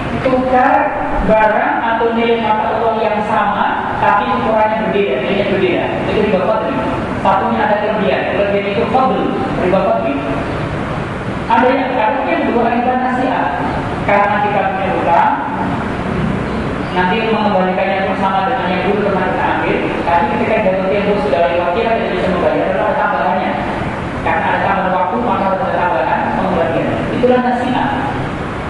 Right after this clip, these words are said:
Kita perlu punya anak, Mbak. Yang pertama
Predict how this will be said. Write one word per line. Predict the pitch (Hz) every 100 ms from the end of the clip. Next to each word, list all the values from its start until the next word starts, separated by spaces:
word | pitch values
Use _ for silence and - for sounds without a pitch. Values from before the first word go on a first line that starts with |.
| - - - - - - - -
Kita | 160 156
perlu | 160 165 -
punya | 170
anak, | 151 147 -
Mbak. | - - - - - - - - - - - - -
Yang | - 143
pertama | - 151